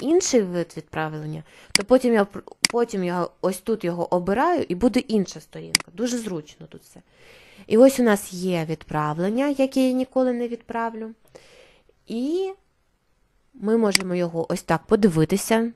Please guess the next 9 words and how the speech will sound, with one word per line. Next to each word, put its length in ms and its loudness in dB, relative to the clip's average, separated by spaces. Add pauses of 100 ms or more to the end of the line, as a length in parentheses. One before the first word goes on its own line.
Тут 160 -4
ми 120 4
бачимо 560 0 (160)
всю 220 0
інформацію 760 -4 (680)
і 220 0
бачимо 840 -2 (1040)
номер 340 -2
накладної 600 -8